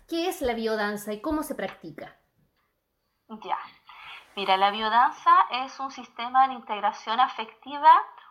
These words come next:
Speaker 2: orgánica y saludable, ¿ya? Que permite desarrollar todas las potencialidades que tenemos dentro de nosotros. La vitalidad, la creatividad, la afectividad, la sexualidad y la trascendencia, ¿ya? La biodanza fue creada por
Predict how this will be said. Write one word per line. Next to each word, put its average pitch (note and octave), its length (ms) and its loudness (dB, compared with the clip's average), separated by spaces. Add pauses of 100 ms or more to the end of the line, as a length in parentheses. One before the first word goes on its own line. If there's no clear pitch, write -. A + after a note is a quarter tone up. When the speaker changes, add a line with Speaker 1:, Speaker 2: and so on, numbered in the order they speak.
(140)
Speaker 2:
orgánica B3 640 2
y B3 60 -14
saludable, A3 840 2 (360)
¿ya? G#3+ 280 0 (300)
Que A#3+ 80 -14
permite A#3 420 -12
desarrollar A3+ 840 0 (360)
todas A4+ 220 2
las A4+ 120 4
potencialidades C#4+ 840 2
que C#4 80 -14
tenemos B3+ 400 -16
dentro A#3 300 -10
de G#3+ 60 -4
nosotros. G#3 540 -8 (440)
La G3 100 2
vitalidad, F#3+ 640 4 (160)
la A3 160 -8
creatividad, G3 880 0 (380)
la A#3+ 100 4
afectividad, B3 880 -4
la A#3 100 -14
sexualidad G#3+ 580 -4
y - 20 -10
la A#3 140 0
trascendencia, G3+ 760 -4 (100)
¿ya? A#3 240 4 (300)
La A#3 100 -2
biodanza B3+ 460 2
fue C4 120 -12
creada A#3 380 2
por A3 160 -6